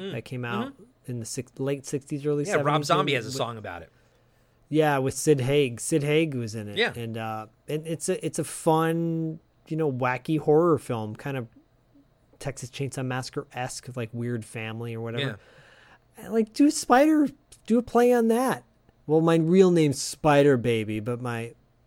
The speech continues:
Speaker 2: but I shortened it or something."
Speaker 1: <laughs>
Speaker 2: "My first name's Spider, my last name's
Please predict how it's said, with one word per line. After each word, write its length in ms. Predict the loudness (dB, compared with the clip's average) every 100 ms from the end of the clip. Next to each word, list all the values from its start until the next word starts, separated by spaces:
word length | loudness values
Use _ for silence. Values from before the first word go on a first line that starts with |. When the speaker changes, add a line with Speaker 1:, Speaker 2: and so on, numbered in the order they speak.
| _ _
Speaker 2:
but 140 | -8 -6
I 120 | -6
shortened 680 | -8 -2 2 2 0 -6 -10
it 200 | -12 -16 -20 _ _ _ _ _ -10
or 100 | -10
something." 960 | -8 -8 -10 -12 -14 -14 -20 -20 -18 -18 -20 _ _
Speaker 1:
<laughs> 420 | _ _ _ _
Speaker 2:
"My 100 | -6 -4
first 420 | 4 4 6 2
name's 280 | 0 0 -2
Spider, 720 | -10 -8 0 4 6 4 2
my 160 | 0 -2
last 340 | -2 -2 -2
name's 240 | -4 -4